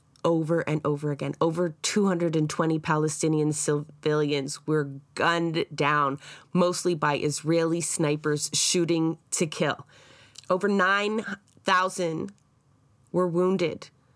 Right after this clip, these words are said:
Many journalists, clearly marked, were completely taken down.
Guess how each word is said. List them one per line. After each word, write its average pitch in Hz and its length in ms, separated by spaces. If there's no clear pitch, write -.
Many 202 500
journalists, 170 920
clearly 190 720
marked, 160 640
were 160 140
completely 170 580
taken 156 380
down. 147 380